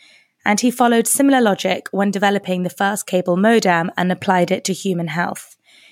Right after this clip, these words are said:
Clint understood the human body is electrical, but wondered what the consequence was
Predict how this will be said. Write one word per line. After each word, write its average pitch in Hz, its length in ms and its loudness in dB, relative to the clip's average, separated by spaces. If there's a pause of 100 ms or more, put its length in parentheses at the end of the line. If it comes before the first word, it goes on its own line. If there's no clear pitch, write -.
(240)
Clint 269 340 4
understood 190 520 -4
the 196 60 -4
human 214 360 -2
body 180 360 0
is 180 120 -4
electrical, - 640 -6 (200)
but - 180 -2
wondered 269 420 2
what - 160 0
the 220 80 -2
consequence 196 800 -4
was 175 420 0